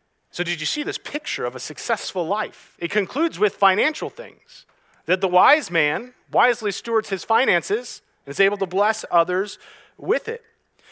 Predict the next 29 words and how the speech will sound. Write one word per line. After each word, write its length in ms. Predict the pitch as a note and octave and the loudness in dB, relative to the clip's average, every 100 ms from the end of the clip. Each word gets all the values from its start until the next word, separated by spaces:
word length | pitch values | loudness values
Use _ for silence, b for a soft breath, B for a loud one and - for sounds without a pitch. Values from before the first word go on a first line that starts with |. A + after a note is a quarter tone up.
| B | B
We 80 | F#3 | -4
see 160 | - A3+ | -2 0
the 140 | G3+ | 2
wise 420 | F3+ F3+ C4 A#3 | 4 4 4 2
man 400 | F#3 D#3 A#2 G2+ - | 0 0 0 -6 -4
gives 260 | F3+ F3 D#3 | -2 0 -2
winsome 540 | D#3 A#3 A3 F3 D3 | -2 -2 -2 -6 -6
counsel. 420 | - G#3 A3 C3+ | -2 -2 -2 -4
The 80 | D3+ | -2
wise 420 | D#3+ F#3+ B3 A#3+ | 2 4 2 0
man 220 | G3 C#3 | -2 -2
is 140 | C#3+ C#3 | -4 0
well 160 | F#3 | 0
respected 560 | F3 - A3+ A3 D#3 C3+ | 0 -2 -2 -2 -4 -6
in 140 | E3+ | -6
his 180 | E3 F3 | -6 -8
community, 500 | - D#3 G#3 G3+ C3 B B - | -8 -8 -4 -4 -6 B B -4
and 160 | F#3 | 0
the 60 | F#3+ | 2
wise 440 | F#3 G#3+ C4 A#3 | 4 4 2 0
man 200 | D#3+ D3+ | -2 -2
interacts 580 | F#3+ G3+ G#3 G3 F#3 - | -2 -2 2 2 0 -6
well 540 | D#3 A3+ E3 C3 F#3 B B B | -2 2 2 2 -2 B B B
with 180 | F#3 - | -4 0
those 480 | D3+ C#3 D#3 - - | 0 0 -4 -10 -12
who 120 | D3 | -2
are 200 | E3+ E3 | 0 2
around 320 | E3 G3 A#3 | 0 -2 -4
him. 240 | - G2 | -10 -18